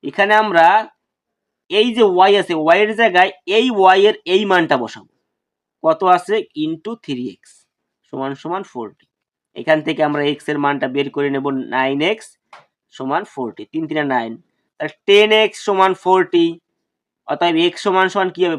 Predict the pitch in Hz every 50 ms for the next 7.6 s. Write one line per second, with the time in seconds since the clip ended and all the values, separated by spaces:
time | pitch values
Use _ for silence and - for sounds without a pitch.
0 | - - 165 165 165 165 175 175 165 170 170 160 - _ _ - 170 170 180 190
1 | 226 254 269 339 - _ _ _ _ _ _ _ _ _ _ _ _ _ _ _
2 | _ _ _ _ _ _ _ _ _ 135 143 139 - - - 147 143 143 143 -
3 | 175 190 190 165 _ _ 110 101 - - 147 170 185 185 - 220 202 202 208 202
4 | 208 208 202 202 196 196 202 190 196 190 - - 160 - - 180 165 139 131 -
5 | 139 147 165 180 175 - - 220 214 214 208 214 190 190 165 147 160 170 175 175
6 | 175 175 165 - - 165 156 156 143 147 147 135 - 139 131 131 127 127 123 120
7 | - 135 139 135 151 170 202 208 208 _ 147 135